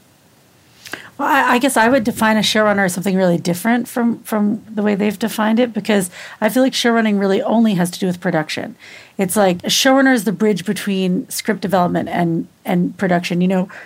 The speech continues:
if you're just learning how to write scripts, you can very easily slide into becoming, like, a professor of theoretical television. We've talked about this quite a bit. I, I think that the real magic is how do you translate what's on the page into something that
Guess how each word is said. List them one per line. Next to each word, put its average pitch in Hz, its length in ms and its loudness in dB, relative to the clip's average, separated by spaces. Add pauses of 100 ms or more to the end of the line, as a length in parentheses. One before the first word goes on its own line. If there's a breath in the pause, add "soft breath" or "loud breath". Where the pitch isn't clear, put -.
(200 loud breath)
if - 200 -4
you're 208 100 2
just 240 300 0
learning 240 260 2
how 208 140 2
to 196 300 0
write 214 400 2
scripts, - 640 -4 (840 loud breath)
you 226 220 0
can 214 260 -2
very 220 240 2
easily 208 560 0
slide 208 460 0
into 190 220 0
becoming, 185 420 -2
like, 180 160 0
a 185 60 -6
professor 185 480 -2
of 180 100 -2
theoretical 180 640 -2
television. 190 560 -2
We've 190 160 -2
talked 165 240 -6
about - 160 -8
this 180 140 -8
quite 165 120 -6
a 165 60 -4
bit. 180 180 -2 (420 loud breath)
I, 185 140 2
I 208 100 0
think 226 280 0
that 226 140 -2
the 214 80 0
real 220 300 4
magic 202 520 0
is 180 240 -2
how 196 160 2
do 214 80 0
you 214 100 0
translate 196 560 -2
what's 180 160 -4
on 185 120 0
the 170 60 0
page 185 380 0
into 180 160 -2
something 175 460 -2
that 165 260 -2